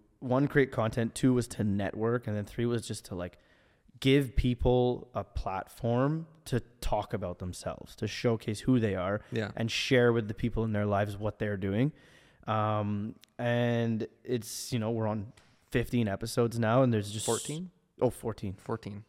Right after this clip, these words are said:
Speaker 2: Mm.
Speaker 1: Sorry.
Speaker 2: I caught you on that
Speaker 1: You
Speaker 2: one.
Speaker 1: did get me on that.
Speaker 2: Oh.
Speaker 1: Thanks for being here. You should come to every
Speaker 2: You're
Speaker 1: episode
Speaker 2: welcome.
Speaker 1: recording.
Speaker 2: <laughs>
Speaker 1: So we're on, we're on fourteen episodes now, and there's so many more people that,
Speaker 2: Oh,
Speaker 1: uh,
Speaker 2: yeah.
Speaker 1: are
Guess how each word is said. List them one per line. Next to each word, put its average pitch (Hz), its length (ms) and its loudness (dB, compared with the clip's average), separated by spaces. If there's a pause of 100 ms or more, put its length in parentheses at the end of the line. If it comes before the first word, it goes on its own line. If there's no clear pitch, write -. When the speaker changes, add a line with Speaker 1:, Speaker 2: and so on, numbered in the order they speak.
(140)
Speaker 2:
Mm. 110 280 -6
Speaker 1:
Sorry. 82 260 -8
Speaker 2:
I - 60 -4
caught - 280 -4
you 101 80 -4
on 98 100 -6
that 104 160 -6
Speaker 1:
You 92 60 -6
Speaker 2:
one. 101 80 -4
Speaker 1:
did 95 160 -4
get 90 180 -6
me 95 100 -8
on 95 160 -10
that. 101 180 -4
Speaker 2:
Oh. 107 100 -4
Speaker 1:
Thanks 123 260 0
for 131 80 -6
being 139 220 4
here. 135 140 2
You 135 80 2
should - 140 -2
come 170 200 6
to 135 60 0
every 131 220 -2
Speaker 2:
You're 113 100 0
Speaker 1:
episode 135 280 2
Speaker 2:
welcome. 139 200 0 (240)
Speaker 1:
recording. 190 340 4
Speaker 2:
<laughs> 381 800 0
Speaker 1:
So 392 140 12
we're 381 160 12
on, 226 180 8 (640)
we're 143 120 6
on 147 100 6
fourteen 151 380 6
episodes 131 520 0
now, 110 420 2
and 110 680 -6 (160)
there's 123 200 -6
so - 340 2
many 143 160 4
more 131 160 2
people 127 480 2 (380)
that, 113 340 4
Speaker 2:
Oh, 131 100 2
Speaker 1:
uh, 123 80 2
Speaker 2:
yeah. 98 220 0 (100)
Speaker 1:
are 107 360 -2